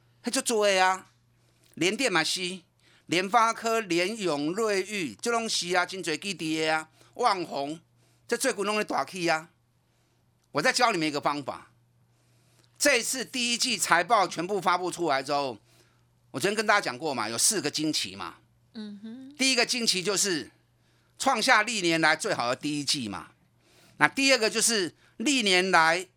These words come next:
Speaker 1: 获利，单季获利最高第二名嘛。那第三个就是连续第四，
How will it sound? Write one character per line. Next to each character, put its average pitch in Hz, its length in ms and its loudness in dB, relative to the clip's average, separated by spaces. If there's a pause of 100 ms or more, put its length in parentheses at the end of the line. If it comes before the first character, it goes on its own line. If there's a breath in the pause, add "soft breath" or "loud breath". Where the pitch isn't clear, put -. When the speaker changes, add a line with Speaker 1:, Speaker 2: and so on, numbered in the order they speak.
Speaker 1:
获 226 380 0
利， 202 340 -4 (560)
单 233 220 6
季 220 180 -4
获 214 220 0
利 202 160 -2
最 202 300 0
高 175 360 2 (520)
第 208 200 2
二 180 120 4
名 110 200 -8
嘛。 104 280 -6 (960)
那 151 100 4
第 277 160 0
三 262 220 6
个 226 100 0
就 214 80 -4
是 240 120 2
连 175 220 2
续 226 160 -2
第 202 220 0
四， 196 320 0